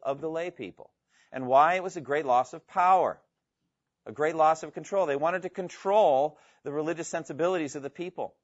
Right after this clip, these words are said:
wanted to control them. And so it was illegal to translate the Bible into English and to publish it.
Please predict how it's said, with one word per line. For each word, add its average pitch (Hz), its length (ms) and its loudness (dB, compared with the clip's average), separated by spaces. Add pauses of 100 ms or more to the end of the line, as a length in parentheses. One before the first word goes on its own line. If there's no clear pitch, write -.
(840)
wanted 139 200 -6
to 165 80 -6
control 170 420 -2
them. 123 140 -6
And 113 80 -12
so 147 260 2
it 135 100 -4
was 156 160 -6
illegal 165 480 0
to 139 100 -14
translate 160 540 -6
the 143 60 -12
Bible 135 420 2
into 120 200 -12
English 135 300 -10
and 113 80 -16
to 113 60 -14
publish 147 440 -8
it. - 100 -18